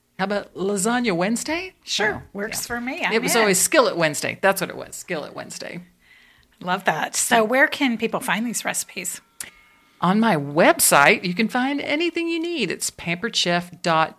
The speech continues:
Speaker 1: biz slash Margot Q.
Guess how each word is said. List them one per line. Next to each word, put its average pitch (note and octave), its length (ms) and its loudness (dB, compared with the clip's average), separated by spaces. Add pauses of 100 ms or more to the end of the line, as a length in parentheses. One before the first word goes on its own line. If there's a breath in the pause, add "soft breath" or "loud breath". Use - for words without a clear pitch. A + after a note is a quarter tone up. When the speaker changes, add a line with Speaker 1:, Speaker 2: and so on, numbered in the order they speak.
(160)
Speaker 1:
biz C#3+ 640 2 (400)
slash D3+ 800 -2 (340)
Margot E3+ 600 2
Q. D#3 520 -4